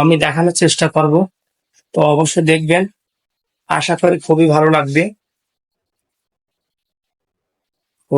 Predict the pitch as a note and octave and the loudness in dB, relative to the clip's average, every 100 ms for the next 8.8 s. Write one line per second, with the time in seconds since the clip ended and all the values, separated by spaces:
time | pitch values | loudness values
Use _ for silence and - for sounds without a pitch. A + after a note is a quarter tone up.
0 | C#3 C#3 E3+ E3+ F3 - E3 D#3 D#3+ D#3+ | 2 2 0 0 -2 0 0 0 -4 0
1 | E3 D3+ D3+ D#3 - - D#3+ E3+ D#3 F3 | 2 2 0 -4 -4 -2 -2 0 0 0
2 | - _ _ _ _ _ _ _ _ _ | -4 _ _ _ _ _ _ _ _ _
3 | _ _ _ - - D3+ D#3+ D#3 D3+ D#3+ | _ _ _ -10 -4 -2 -2 -2 -2 -2
4 | - D3+ D#3 D3 F#3+ - _ _ _ - | -2 0 2 2 -2 -6 _ _ _ -20
5 | - G#3+ _ _ _ - - A#3 - D3+ | -20 -20 _ _ _ -20 -16 -12 -2 -2
6 | D3 D#3 D3+ D3+ D#3+ E3+ E3+ E3+ D#3+ E3 | 0 0 0 0 0 0 0 2 2 2
7 | D3+ D#3 E3+ E3 E3 E3 D#3+ D#3 C#3+ D3+ | 2 2 2 2 2 2 2 0 0 0
8 | D3 - D3+ C#3+ C#3+ D#3+ - | 0 0 2 2 0 -2 -4